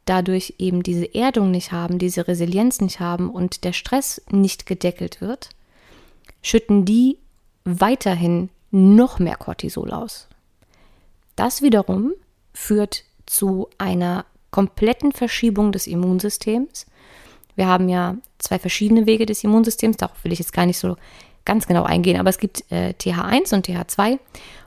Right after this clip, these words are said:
und, ähm, die Verschiebung geht zu T H zwei, was bedeutet, dass diese Kinder für beispielsweise Allergien oder Asthma unheimlich anfällig sind. Das heißt also, dass die Bindung auch schon früh als Kind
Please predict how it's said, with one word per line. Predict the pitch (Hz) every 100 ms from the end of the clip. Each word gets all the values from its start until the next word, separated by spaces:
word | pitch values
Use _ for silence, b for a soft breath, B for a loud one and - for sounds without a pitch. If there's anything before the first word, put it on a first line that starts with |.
| B
und, | 196 190 190 185 - -
ähm, | 175 175 175
die | 180
Verschiebung | 190 - 302 240 185 185 214 - _ _ -
geht | 202 196 - - _
zu | - - 202 196 196 _ _
T | - 196
H | 185
zwei, | - 202 214 190 220 202
was | 185
bedeutet, | - 185 190 190 185 -
dass | 185 -
diese | - 269 220
Kinder | - 170 175 185 202
für | - - 190
beispielsweise | 170 175 - 185 - 185 175
Allergien | 175 180 185 208 214
oder | 175 180
Asthma | 220 - - 175 180 - -
unheimlich | 277 233 196 190 190 -
anfällig | 190 - 170 170
sind. | - 160 165 _ _ _ b b b b b b b b b b b _ -
Das | 190
heißt | 226 277 -
also, | 185 180 180
dass | 180 -
die | 175
Bindung | 180 262 247 185
auch | 180 170
schon | - 180
früh | - - 254 233 208 247
als | 208 185 -
Kind | 254 208 202 214